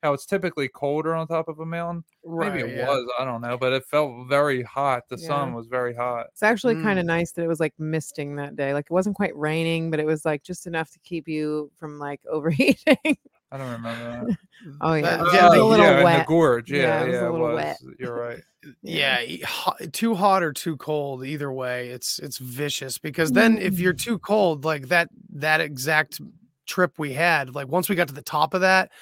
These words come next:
Speaker 2: we had been sweating that whole time. But
Speaker 1: Right.
Speaker 2: then we're in negative ten degree weather in New Hampshire,
Speaker 3: <laughs>
Speaker 2: and it's get, and the sun is down now, and so then all that sweat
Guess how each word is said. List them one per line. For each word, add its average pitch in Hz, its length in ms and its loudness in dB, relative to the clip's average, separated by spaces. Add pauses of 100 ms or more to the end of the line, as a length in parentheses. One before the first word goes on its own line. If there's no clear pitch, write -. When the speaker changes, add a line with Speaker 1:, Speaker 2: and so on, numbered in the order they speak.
(200)
Speaker 2:
we 180 180 0
had 127 220 -10
been 135 160 -10
sweating 147 520 -2
that 127 180 -12
whole 147 280 -2
time. 147 420 -4 (400)
But 113 140 -6
Speaker 1:
Right. - 0 -
Speaker 2:
then 160 180 2
we're 151 200 -2
in 143 380 -8
negative 147 580 -6
ten 151 240 -4
degree 139 280 -8
weather 135 420 -4
in 135 140 -12
New 127 100 -14
Hampshire, 139 560 -6 (320)
Speaker 3:
<laughs> 214 340 -4
Speaker 2:
and 151 140 -2
it's - 240 -2 (200)
get, 170 180 2
and 151 220 -4
the 135 80 -4
sun 170 360 4
is 123 160 -10
down 139 540 2
now, 127 340 -16 (360)
and 131 480 -4
so 147 240 0
then 139 400 -2 (140)
all 160 220 4
that 135 200 -4
sweat 151 440 0